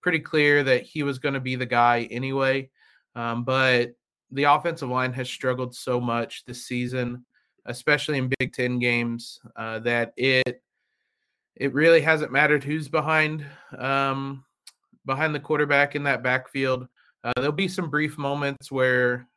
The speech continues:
uh, Carr may be able to break some tackles and, and get a big run here or there. Uh, but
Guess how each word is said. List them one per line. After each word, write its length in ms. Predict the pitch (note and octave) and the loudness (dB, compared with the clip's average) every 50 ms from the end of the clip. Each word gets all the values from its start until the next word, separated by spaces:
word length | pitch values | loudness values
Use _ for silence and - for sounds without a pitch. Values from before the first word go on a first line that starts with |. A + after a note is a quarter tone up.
| _ - | _ -12
uh, 420 | A#2+ A#2+ A#2 A#2 A#2 A#2 A2+ E2+ - - _ _ - | -8 -6 -6 -4 -4 -6 -6 -8 -10 -14 _ _ -4
Carr 280 | - D3 C#3 C#3 C3+ C#3+ | 2 4 4 4 4 4
may 140 | C#3+ C#3 | 0 -2
be 120 | C3+ C3+ C#3 | 0 0 0
able 160 | C#3 C3+ C3+ | 0 0 -2
to 60 | B2+ | -4
break 260 | A#2+ B2+ C3+ C3 C3 | -2 -2 -2 -2 -4
some 180 | - - C#3 C3 | -6 -10 -10 -6
tackles 640 | C3 - C#3+ C3 C3 B2+ - C#3 C3+ C3+ B2+ C3 | 0 2 4 4 4 2 -2 -4 -4 -4 -4 -6
and, 180 | C#3 C3 C3 - | -6 -8 -8 -6
and 160 | A#2+ C3 C#3 C3 | -8 -6 -4 -2
get 120 | C#3 C#3 | -2 -2
a 40 | C3+ | 0
big 200 | B2+ C#3 C3+ C3 | 0 -2 -2 -2
run 240 | B2 B2 B2 B2+ B2 | 0 0 0 -2 -2
here 260 | B2 C3+ C3 B2+ B2 | -2 -4 -2 -2 -2
or 20 | B2 | 0
there. 420 | A#2+ B2 B2 B2 A#2+ A#2+ A#2 - _ _ _ _ _ _ _ _ _ _ _ | 2 2 2 2 2 0 -2 -8 _ _ _ _ _ _ _ _ _ _ _
Uh, 200 | A2 A2 A2+ A2 A#2 | -8 -8 -6 -6 -4
but 480 | A#2+ C3 C3 B2+ A#2+ A#2+ A#2+ B2 - | -2 0 2 2 2 2 0 -2 -6